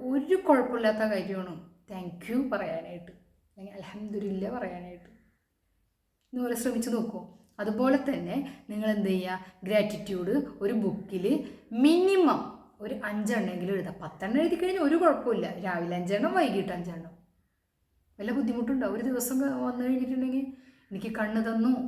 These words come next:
thank you." എൻ്റെ പടച്ചവൻ എനിക്ക് കേൾവിശക്തി തന്നു, "thank you, അൽഹംദുലില്ലാ." എന്ത് വേണമെങ്കിലും എഴുതിക്കോ. "ഇന്റേണൽ ഓർഗൻസ് എനിക്ക് ഒരു കുഴപ്പമില്ലാതെ പ്രവർത്തിക്കുന്നുണ്ട്, അൽഹംദുലില്ലാ, thank you."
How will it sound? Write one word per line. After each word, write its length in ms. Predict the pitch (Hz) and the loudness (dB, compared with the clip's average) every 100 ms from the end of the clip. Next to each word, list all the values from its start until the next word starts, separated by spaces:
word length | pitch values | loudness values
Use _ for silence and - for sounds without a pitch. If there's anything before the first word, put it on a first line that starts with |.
| - - - _ _ _ - | -8 -16 -20 _ _ _ -10
thank 240 | 202 202 202 | -8 -8 -6
you." 120 | 240 226 - - - _ _ _ _ _ _ _ _ _ _ _ _ 190 | -4 -4 -6 -12 -20 _ _ _ _ _ _ _ _ _ _ _ _ -10
എൻ്റെ 120 | 214 | -4
പടച്ചവൻ 440 | 240 233 233 226 | -2 -2 -2 -2
എനിക്ക് 320 | 247 247 262 339 - - - _ _ - | 2 2 4 2 0 -14 -20 _ _ 0
കേൾവിശക്തി 600 | 240 247 240 254 - 262 | 4 6 4 2 2 2
തന്നു, 360 | 262 262 294 277 - - - - | 4 6 6 6 0 -12 -16 -6
"thank 220 | 220 226 - | -4 -4 -2
you, 120 | 262 254 190 - - _ _ _ | 0 0 -4 -10 -20 _ _ _
അൽഹംദുലില്ലാ." 800 | 208 202 233 247 269 262 262 202 196 | -12 -8 -4 0 4 4 4 0 -2
എന്ത് 280 | 220 262 | 2 6
വേണമെങ്കിലും 340 | 349 339 330 330 | 6 6 6 4
എഴുതിക്കോ. 420 | 320 294 294 220 175 - - _ _ _ - | 2 0 0 0 0 -6 -18 _ _ _ -10
"ഇന്റേണൽ 520 | 214 220 240 262 277 | 2 6 6 6 6
ഓർഗൻസ് 500 | 269 269 277 269 320 359 - - - - | 6 6 4 4 4 2 -2 -16 -20 -8
എനിക്ക് 280 | 226 233 277 | -2 2 4
ഒരു 180 | 339 262 | 4 4
കുഴപ്പമില്ലാതെ 640 | 285 311 277 269 285 285 285 | 8 8 8 6 4 6 6
പ്രവർത്തിക്കുന്നുണ്ട്, 760 | 285 269 269 262 269 269 262 277 208 - | 6 4 2 0 2 4 4 4 2 -2
അൽഹംദുലില്ലാ, 680 | 214 190 226 226 247 254 247 | -10 -8 -6 -4 -2 -2 -2
thank 340 | - 214 226 226 | -4 -6 -6 -4
you." 100 | 254 | -4